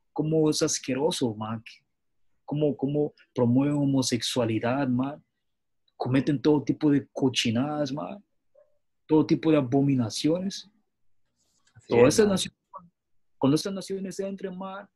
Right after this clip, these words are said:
Speaker 1: ellos van a, man, <laughs> van a ir con todo, man. Van a, Esaú, porque son, esos, esos rusos son los elo-, son edomitas, man.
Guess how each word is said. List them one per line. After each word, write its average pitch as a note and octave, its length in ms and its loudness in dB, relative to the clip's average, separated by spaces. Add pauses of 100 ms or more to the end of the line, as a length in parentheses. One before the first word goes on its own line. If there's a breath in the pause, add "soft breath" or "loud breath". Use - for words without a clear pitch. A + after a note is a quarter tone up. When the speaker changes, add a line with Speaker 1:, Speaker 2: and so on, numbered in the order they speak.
(200)
Speaker 1:
ellos D#3 200 -6
van D#3+ 200 -10
a, D#3+ 60 -12
man, C#3 340 -8 (180)
<laughs> - 220 -16 (240)
van C#3 160 -12
a D#3 40 -10
ir D#3 80 -10
con C3 260 -8
todo, D3+ 300 -8
man. C3 240 -10
Van C3 160 -12
a, D3+ 40 -16 (260)
Esaú, D3+ 480 -12 (480)
porque G#2 200 -18
son, D3 180 -14 (120)
esos, D3+ 340 -14
esos D#3 280 -16
rusos E3+ 340 -12
son E3 320 -14
los D3 260 -14
elo-, C3+ 280 -10
son E3 260 -14
edomitas, D#3+ 600 -14
man. B2 120 -18